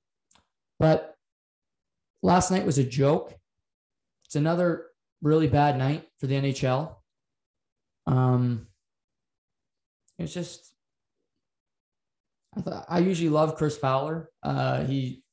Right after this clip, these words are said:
was on the panel last night. He worked, he does college football, he does tennis for, uh, the, for the four letter. And, um,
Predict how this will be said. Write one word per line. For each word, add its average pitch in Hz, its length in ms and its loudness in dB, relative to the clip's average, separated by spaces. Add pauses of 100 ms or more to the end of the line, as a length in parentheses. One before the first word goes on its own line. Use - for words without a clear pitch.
(160)
was 139 200 -2
on 135 200 0
the 135 300 0 (920)
panel 151 280 0
last 143 260 0
night. 147 80 -2
He 143 80 -2
worked, 139 340 -4
he 139 60 -8
does 139 140 -2
college 143 320 0
football, 143 480 2
he 135 80 2
does 127 160 -2
tennis 139 500 -4 (500)
for, 139 440 4
uh, 131 160 2
the, 127 160 0 (240)
for 139 140 0
the 131 80 0
four 139 220 -2
letter. 139 460 -2 (640)
And, 156 340 4
um, 151 520 2